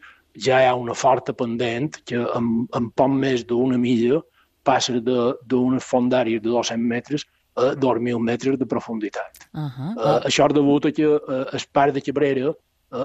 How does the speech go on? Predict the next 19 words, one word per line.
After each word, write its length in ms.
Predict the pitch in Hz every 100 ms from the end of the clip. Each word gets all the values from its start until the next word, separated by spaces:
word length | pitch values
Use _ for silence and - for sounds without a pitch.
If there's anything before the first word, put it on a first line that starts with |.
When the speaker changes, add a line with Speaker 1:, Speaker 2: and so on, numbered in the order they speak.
| -
Speaker 1:
inclou 640 | 131 - 143 135 135 151 -
una 220 | 139 143
part 340 | 139 135 139 147
de 80 | 143
lo 80 | 127
que 120 | 131
s'anomena 420 | 135 127 131 139
l'esquerpament 760 | 139 147 - 120 - 120 127
de 80 | 147 156
la 60 |
Miu 180 | 135 127
Bolot. 400 | 113 104 101 - _ _ -
Que 80 | 117
l'esquerpament 640 | 113 - 139 127 135 131
Speaker 2:
Sí. 60 |
Speaker 1:
de 60 | 131
la 40 |
Miu 140 | 131 131
Bolot 420 | 139 139 143